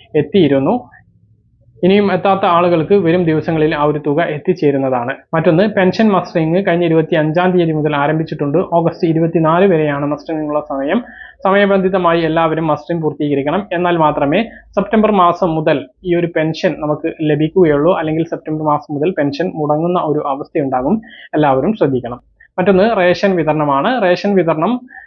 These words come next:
ജൂലൈ മാസത്തെ റേഷൻ വിതരണം എട്ടാം തീയതി മുതലാണ് ആരംഭിക്കുക. ജൂലൈ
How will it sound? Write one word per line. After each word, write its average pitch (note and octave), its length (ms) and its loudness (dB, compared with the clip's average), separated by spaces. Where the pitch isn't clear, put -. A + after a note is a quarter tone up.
ജൂലൈ F#3+ 380 4
മാസത്തെ F3+ 580 0
റേഷൻ E3 260 0
വിതരണം D#3+ 340 -2
എട്ടാം F3 280 0
തീയതി F#3 180 4
മുതലാണ് D#3 480 -2
ആരംഭിക്കുക. C#3+ 420 -2
ജൂലൈ F3 200 6